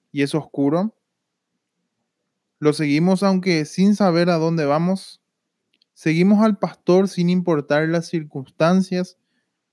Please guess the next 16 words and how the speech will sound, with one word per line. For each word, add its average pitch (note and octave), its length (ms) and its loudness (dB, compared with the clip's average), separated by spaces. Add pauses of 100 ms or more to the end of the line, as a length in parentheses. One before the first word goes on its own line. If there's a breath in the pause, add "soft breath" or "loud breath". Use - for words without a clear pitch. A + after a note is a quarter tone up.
(140)
porque C#3+ 240 -4
lo C3+ 140 2
vemos E3 320 0
como D3+ 260 0
un D3 160 -6
pastor? E3 600 -2 (3000)
Dios A3 640 0
es F3 160 -4
el D#3+ 160 -2
Dios D#3+ 180 0
de F3 120 0
los E3+ 160 -2
frondosos D3+ 680 -6 (120)
pastos C#3 440 -4
verdes. A#2+ 680 -8 (800)
Él F3+ 440 2